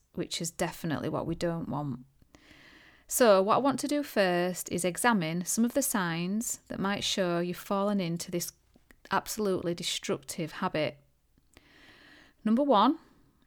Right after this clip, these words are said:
you're spending time scrolling on social media. This can be any platform, Instagram, Facebook, Twitter, TikTok, and you're particularly looking at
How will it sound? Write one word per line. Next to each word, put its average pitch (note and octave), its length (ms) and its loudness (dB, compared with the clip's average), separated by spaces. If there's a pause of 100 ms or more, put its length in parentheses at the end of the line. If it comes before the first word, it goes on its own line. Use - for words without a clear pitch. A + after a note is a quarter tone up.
(600)
you're F3+ 280 2
spending B3 440 6
time G3 460 2
scrolling G#3+ 840 4
on F3+ 220 0
social B3+ 400 0
media. G3+ 720 2
This F#3+ 180 -2
can F3+ 140 -2
be E3+ 100 -2
any C4 220 2
platform, G#3+ 840 0
Instagram, G#3+ 920 0 (120)
Facebook, A3 840 0
Twitter, A#3+ 680 0 (520)
TikTok, B3 800 2 (460)
and G#3 360 2
you're - 60 -8
particularly C4 640 2
looking F#3+ 680 0
at - 300 0